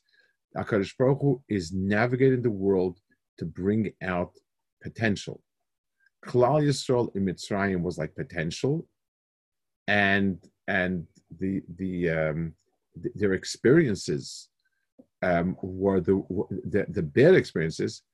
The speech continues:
were the process of bringing out, like, for every reason, however you understand, they weren't ready yet. M-, mitzad, uh, however the Sfarim talk about it, they still weren't ready for anything.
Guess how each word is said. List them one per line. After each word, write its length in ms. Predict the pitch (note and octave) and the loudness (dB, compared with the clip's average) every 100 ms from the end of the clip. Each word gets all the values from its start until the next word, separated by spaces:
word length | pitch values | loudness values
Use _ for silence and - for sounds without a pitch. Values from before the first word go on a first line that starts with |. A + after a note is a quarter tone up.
| _ _ - | _ _ -10
were 240 | F#2 G#2+ | 0 2
the 120 | G#2 | 2
process 1040 | - - - A#2 D#3 - - - - - - _ _ _ | -2 -6 -2 0 0 -2 -4 -6 -10 -16 -20 _ _ _
of 180 | F#2 F2 | -6 0
bringing 380 | F#2 B2 C3 A2+ | 4 6 6 4
out, 240 | G#2 G#2+ | 2 2
like, 140 | A2 - | 0 2
for 160 | B2+ | 4
every 200 | E3 E3 | 4 4
reason, 340 | B2 C3+ A2+ A2 | 4 4 4 2
however 180 | A2 B2 | 2 0
you 80 | |
understand, 560 | A2 G2 - A2 G#2 - _ _ - | 0 -2 -2 0 0 -2 _ _ -2
they 60 | |
weren't 280 | F2+ G#2 - | 0 0 2
ready 260 | F2 G2 G2+ | 2 2 4
yet. 240 | F#2 D#2+ - | 2 0 -4
M-, 200 | A2+ C3+ | -4 -2
mitzad, 480 | D3+ - D#3+ C#3+ A#2+ A2 - | -2 0 0 2 -2 -10 -2
uh, 400 | A2 G#2+ G#2 G2 - _ _ _ - | 2 4 2 0 -4 _ _ _ -6
however 280 | F2 F#2+ G2+ | -2 0 0
the 80 | F2+ | 0
Sfarim 420 | - F2+ F2+ - | -2 0 0 -2
talk 220 | F2+ E2 | -4 -2
about 260 | D#2+ C#2+ D2+ | -2 -2 -4
it, 120 | D#2 _ _ _ - | -6 _ _ _ -4
they 100 | F2 | -2
still 180 | - A#2 | 0 2
weren't 280 | G2 F2+ F#2 | 2 2 2
ready 180 | F2+ | 0
for 260 | F2 - F#2 | -2 -2 -2
anything. 480 | E2 F2 - F#2+ G2 | -2 -4 -2 -4 -4